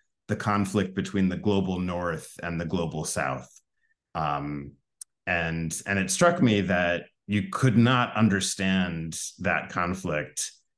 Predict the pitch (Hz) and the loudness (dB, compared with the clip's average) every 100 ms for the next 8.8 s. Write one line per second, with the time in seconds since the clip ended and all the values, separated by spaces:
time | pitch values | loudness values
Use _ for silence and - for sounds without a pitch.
0 | 101 98 101 104 - 98 87 101 90 85 | 0 2 4 4 4 2 2 2 2 0
1 | 80 78 76 - 85 - - 71 - - | 0 0 -2 -6 -8 -6 -4 -4 -4 -8
2 | - - _ _ _ _ 82 80 78 - | -12 -14 _ _ _ _ -6 -4 -2 0
3 | - 127 117 110 - 131 131 120 113 - | 4 4 2 -2 2 6 8 8 6 2
4 | 95 98 87 - 90 92 95 82 - - | 0 0 -2 -4 -6 -4 -4 -6 -6 -4
5 | 85 80 76 76 - - _ _ - - | -2 -2 -2 -4 -4 -12 _ _ -6 0
6 | 98 90 - - 85 80 78 76 76 - | 2 0 -2 -4 0 2 2 0 -2 0
7 | 95 90 85 76 73 69 67 64 - 71 | 0 0 -2 -2 -4 -4 -6 -8 -8 -6
8 | 67 - - 64 - - - | -6 -8 -8 -10 -6 -6 -6